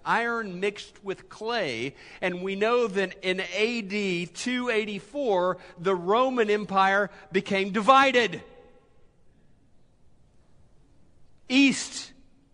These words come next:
and West, Constantinople and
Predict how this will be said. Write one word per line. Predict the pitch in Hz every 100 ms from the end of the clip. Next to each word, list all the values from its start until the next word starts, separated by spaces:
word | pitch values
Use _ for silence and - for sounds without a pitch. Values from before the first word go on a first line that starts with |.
| _ _ _
and | 190 190 190
West, | 254 262 220 - - - - _ _ _ _ _ _ _ _ _
Constantinople | - 214 - - 233 226 220 220 226 247 247 233 220 220 214 - - - - -
and | 202 208 208 185